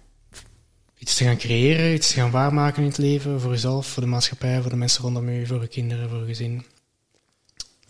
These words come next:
Ehm, ja, want uiteindelijk, als je,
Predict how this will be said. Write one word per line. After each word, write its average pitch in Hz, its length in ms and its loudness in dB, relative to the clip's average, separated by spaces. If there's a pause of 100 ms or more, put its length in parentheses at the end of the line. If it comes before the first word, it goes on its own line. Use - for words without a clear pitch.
(160)
Ehm, 110 600 4 (2000)
ja, 131 200 -2
want 120 420 -4
uiteindelijk, 143 720 2 (1900)
als - 220 2
je, 120 220 0